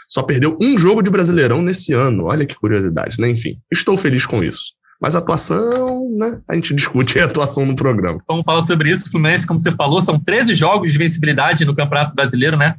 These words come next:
Speaker 2: Somando aí o Brasileirão dois mil e vinte e o Brasileirão dois mil e vinte e um.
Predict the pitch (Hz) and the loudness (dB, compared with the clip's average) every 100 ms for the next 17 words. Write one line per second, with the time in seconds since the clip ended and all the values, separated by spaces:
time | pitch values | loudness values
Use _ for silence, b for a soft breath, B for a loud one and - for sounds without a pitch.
0 | - _ - - 156 139 156 143 143 135 | -8 _ -10 -2 2 2 2 2 2 2
1 | 127 131 139 135 123 127 151 123 139 165 | 2 2 2 0 0 0 0 0 -2 -4
2 | - _ _ - 185 220 180 156 151 147 | -6 _ _ 0 2 2 2 2 4 4
3 | 147 143 143 135 139 - 143 139 | 4 2 2 0 0 0 2 2